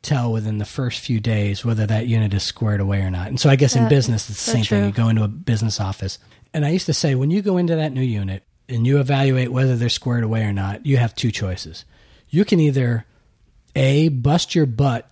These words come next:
Speaker 1: to get that unit up to your standard of excellence,
Speaker 2: Mm-hmm.
Speaker 1: or B, you can bust your butt bringing yourself up to the unit's standard of excellence if they're higher than you.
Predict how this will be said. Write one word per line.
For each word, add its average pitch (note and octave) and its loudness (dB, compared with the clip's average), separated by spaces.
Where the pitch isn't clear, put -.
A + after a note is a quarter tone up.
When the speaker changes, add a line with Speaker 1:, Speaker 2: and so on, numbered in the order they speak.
Speaker 1:
to C3 -2
get C3+ 0
that B2 2
unit B2+ 2
up - -4
to G#2+ -2
your A2+ 0
standard A#2 -2
of G2 -6
excellence, G2+ -6
Speaker 2:
Mm-hmm. G#3 -6
Speaker 1:
or A2+ -2
B, A#2+ -2
you B2+ 0
can A2+ 0
bust C3 -2
your C3 0
butt B2+ -2
bringing B2 0
yourself D3 0
up A#2+ -8
to B2+ -2
the G2+ -2
unit's D3+ 0
standard G2+ -2
of G2 -4
excellence G2+ -4
if G#2 -2
they're B2+ 0
higher A#2+ 2
than F#2+ 0
you. G#2 2